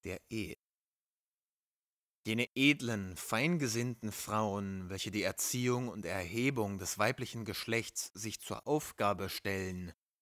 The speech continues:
sollen einen Gesichtspunkt nicht übersehen. Die Ehe in ihrer höheren Auffassung gedacht, als Seelenfreundschaft zweier Menschen verschiedenen Geschlechts, also so, wie sie von der Zukunft erhofft wird,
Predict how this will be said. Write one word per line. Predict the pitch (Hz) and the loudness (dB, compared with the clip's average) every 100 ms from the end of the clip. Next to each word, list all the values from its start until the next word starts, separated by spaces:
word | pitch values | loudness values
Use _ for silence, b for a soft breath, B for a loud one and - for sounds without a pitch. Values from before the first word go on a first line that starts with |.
| _ _ _ | _ _ _
sollen | - 123 135 | 0 2 2
einen | 104 135 135 | 0 0 0
Gesichtspunkt | 120 120 123 - - 135 123 - | 0 0 0 -2 -6 -6 -8 -6
nicht | 120 - | -8 -8
übersehen. | - 110 107 113 131 107 92 98 - _ _ _ _ _ _ _ _ _ _ - | -8 -4 -4 -2 -2 -2 -4 -12 -18 _ _ _ _ _ _ _ _ _ _ -8
Die | 110 - | -6 2
Ehe | 131 139 117 90 90 _ | 6 8 6 2 -6 _
in | 107 110 | -10 -4
ihrer | 117 104 101 | 0 0 2
höheren | 139 170 123 113 | 4 4 4 0
Auffassung | - 110 - 110 - 110 | 0 -2 0 2 2 2
gedacht, | 104 101 101 95 - - - _ _ _ | 0 0 0 0 -6 -12 -16 _ _ _
als | 98 92 - | -2 2 2
Seelenfreundschaft | 107 127 147 151 135 - 113 117 - 110 101 - | 4 6 6 4 -2 -2 -2 0 -2 -2 -2 -4
zweier | - - 110 110 | -6 0 4 4
Menschen | 107 113 123 - 120 | 4 0 0 0 -2
verschiedenen | - 110 - 117 117 104 | -6 -4 -4 -2 -2 -2
Geschlechts, | 98 - - 147 120 - - - - _ _ _ _ _ _ - | -2 -2 0 0 0 -4 -4 -2 -4 _ _ _ _ _ _ -6
also | 98 104 | -2 -2
so, | 95 113 120 120 | 0 2 4 2
wie | 117 | 2
sie | 117 | 0
von | 113 123 | -2 -2
der | 110 101 | -2 -2
Zukunft | - 147 - 120 113 - - | 0 -2 0 -4 -4 -8 -8
erhofft | 90 90 113 151 - - | -6 -4 -2 -4 -6 -4
wird, | 101 95 87 - | -2 0 -2 -8